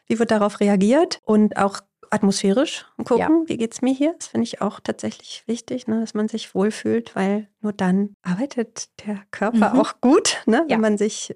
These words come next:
Speaker 1: wenn man dieses Höhlengefühl hat,
Speaker 2: Mhm.
Speaker 1: ne, was du vorhin auch beschrieben
Speaker 2: Mhm.
Speaker 1: hast, dass man, äh, ja, dass man sich da gut aufgehoben fühlt. Aber es gibt eben auch die Frauen, die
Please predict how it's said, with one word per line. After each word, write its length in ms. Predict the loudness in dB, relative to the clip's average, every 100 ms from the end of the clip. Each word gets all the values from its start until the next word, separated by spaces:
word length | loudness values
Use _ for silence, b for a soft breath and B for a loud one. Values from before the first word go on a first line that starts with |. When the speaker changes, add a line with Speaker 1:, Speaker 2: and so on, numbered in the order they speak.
| -6
Speaker 1:
wenn 140 | -4
man 100 | -2
dieses 320 | -2 -4 -2
Höhlengefühl 560 | 2 6 6 4 4 4
hat, 120 | 6
Speaker 2:
Mhm. 100 | 6
Speaker 1:
ne, 80 | 4
was 120 | 2
du 80 | -4
vorhin 240 | -4 -2 -2
auch 80 |
beschrieben 420 | -6 -2 2 6 6
Speaker 2:
Mhm. 40 |
Speaker 1:
hast, 160 | 4 -2 -6
dass 160 | -2
man, 300 | 0 2 0
äh, 260 | 0 -2 -2
ja, 320 | -2 -2 -2
dass 160 | -6 -6
man 100 | -6
sich 140 | -6
da 120 | -12
gut 200 | -12 -8
aufgehoben 460 | -8 -10 -10 -6 -6
fühlt. 420 | -6 -6 -6 -2
Aber 80 | 0
es 120 | 2
gibt 200 | -2 0
eben 160 | 2 4
auch 160 | 2
die 120 | -2 -6
Frauen, 340 | 0 4 4
die 240 | 4 0